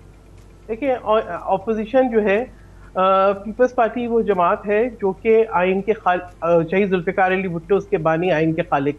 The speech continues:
थे, ठीक है, और मुतफ़िका तौर पर ये आइन बना था, मुतफ़िका तौर पर तस्लीम हुआ था। तो हम तो ये समझते हैं कि आइन मुकद्दम है और हम समझते हैं कि आइन तोड़ने वाले पे, आइन चिकनी के ऊपर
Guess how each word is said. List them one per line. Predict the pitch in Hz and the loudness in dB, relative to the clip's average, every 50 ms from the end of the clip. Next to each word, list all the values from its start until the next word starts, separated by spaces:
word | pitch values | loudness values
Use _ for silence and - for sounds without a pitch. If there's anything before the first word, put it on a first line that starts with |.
| - | -6
थे, | 131 127 117 - - - - - - - - - - | -10 -10 -10 -10 -14 -20 -20 -20 -20 -20 -16 -8 -4
ठीक | 214 190 254 | -2 2 2
है, | 254 | 2
और | - 185 202 220 240 | 2 4 2 2 2
मुतफ़िका | 214 214 208 214 226 208 - 233 220 226 - 254 247 | 2 2 0 0 -2 -2 0 0 0 2 2 2 2
तौर | 247 240 214 202 196 | 4 2 2 2 2
पर | 202 214 208 202 | 0 0 0 0
ये | 202 202 | 2 0
आइन | 190 156 170 175 180 196 196 175 | 0 2 2 0 0 -2 -2 -2
बना | 175 170 175 175 180 | 0 0 0 0 0
था, | 175 226 220 | 0 -2 -2
मुतफ़िका | 214 196 180 160 - 170 - 190 185 - - 220 | -2 -2 -4 -8 -10 -12 -10 -12 -8 -2 -2 -2
तौर | 196 196 196 175 | 0 0 0 -2
पर | 170 185 185 | -2 -4 -8
तस्लीम | - 170 147 - - 165 165 | -6 -6 -8 -6 -4 -4 -2
हुआ | 156 156 151 143 143 | 0 0 0 -2 -2
था। | 135 - 139 131 - - - - - - - - - - | -4 -4 -6 -8 -8 -12 -20 -20 -20 -20 -20 -8 -2 -2
तो | 208 | 0
हम | 160 165 214 226 220 | 0 0 0 0 2
तो | 226 277 277 | 2 2 2
ये | 240 254 254 | 2 2 2
समझते | 254 247 226 214 - - 254 | 0 0 -2 -2 -2 0 0
हैं | 254 247 | 0 0
कि | 262 - | 0 -4
आइन | - 180 190 208 226 233 | -2 0 0 0 2 2
मुकद्दम | 214 - - 202 180 170 208 208 220 220 | 0 0 0 0 0 0 0 0 2 4
है | 240 | 4
और | 254 233 | 4 2
हम | 214 220 220 | 2 0 0
समझते | 214 208 190 202 196 - 226 226 | -2 0 0 -2 -2 0 2 2
हैं | 226 | 2
कि | 226 247 | 2 0
आइन | - - 175 190 226 226 | -2 0 0 0 0 2
तोड़ने | 226 208 196 196 202 208 | 2 2 2 4 4 4
वाले | 202 190 185 185 190 202 | 4 4 2 2 2 0
पे, | 196 214 220 226 | 2 2 2 2
आइन | 220 - 190 208 226 | 2 2 0 0 0
चिकनी | 214 - 190 175 - 214 220 | -2 -4 -6 -4 -2 -4 -2
के | 190 214 208 | 0 2 2
ऊपर | 196 196 202 214 226 233 226 | 2 2 2 0 0 0 -2